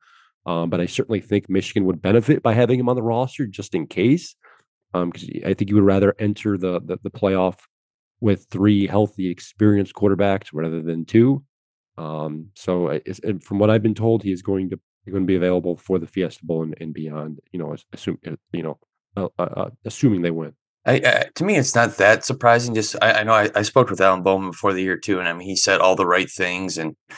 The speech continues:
Speaker 2: um, seems like a, a good locker room guy. And, I mean, he hasn't played in, in a couple years now, and this will be his one final shot next year to kinda get some playing time. So,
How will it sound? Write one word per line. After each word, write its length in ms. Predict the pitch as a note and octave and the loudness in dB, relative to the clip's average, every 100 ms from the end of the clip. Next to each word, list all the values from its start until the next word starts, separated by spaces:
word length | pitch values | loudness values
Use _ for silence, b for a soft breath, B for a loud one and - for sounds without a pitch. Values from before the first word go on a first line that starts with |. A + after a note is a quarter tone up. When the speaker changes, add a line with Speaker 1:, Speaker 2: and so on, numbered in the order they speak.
| B B | B B
Speaker 2:
um, 160 | E2 E2 | -2 0
seems 300 | - G#2 F#2+ | 2 2 4
like 180 | F2+ F#2+ | 2 2
a, 100 | E2+ | 0
a 120 | F#2 | 0
good 220 | F2 G2+ | 2 2
locker 420 | F#2 F2+ F#2+ F#2+ F#2 | 4 6 6 4 -4
room 200 | E2+ E2+ | -8 0
guy. 280 | D#2+ F2+ | 2 4
And, 240 | F2 E2+ C#2+ B B B - | 2 0 -12 B B B -10
I 60 | |
mean, 100 | F2+ | -4
he 60 | G2+ | 0
hasn't 300 | G#2 G2+ F#2+ | 0 0 -4
played 300 | - G#2+ G#2 | 0 2 2
in, 160 | F#2+ F#2 | -2 -6
in 220 | G2 F#2 | -8 -8
a 60 | |
couple 280 | F2 F#2+ G2 | -2 -2 0
years 320 | F2 F2+ F#2 | 2 2 0
now, 220 | G2+ F#2+ F#2+ | 2 4 4
and 140 | F2 | 0
this 280 | D#2+ F2+ - | -4 -4 -4
will 60 | F2 | -4
be 120 | F#2 | -2
his 140 | E2+ | -2
one 240 | E2+ F#2 F2 | 0 0 2
final 300 | G2 F#2 F2+ | 0 2 0
shot 300 | - F#2+ F2 | 2 2 2
next 240 | F2+ - | -2 -6
year 180 | F#2 F2+ | -4 -4
to 160 | E2+ E2+ | -4 -4
kinda 240 | D#2+ E2+ | -2 -2
get 180 | E2 F2+ | -2 -2
some 140 | - D#2+ | -2 -2
playing 320 | F2+ F#2+ F2+ | 0 0 -2
time. 340 | D#2+ D2+ D#2 | 0 0 0
So, 340 | D#2+ E2 D2+ | -2 2 2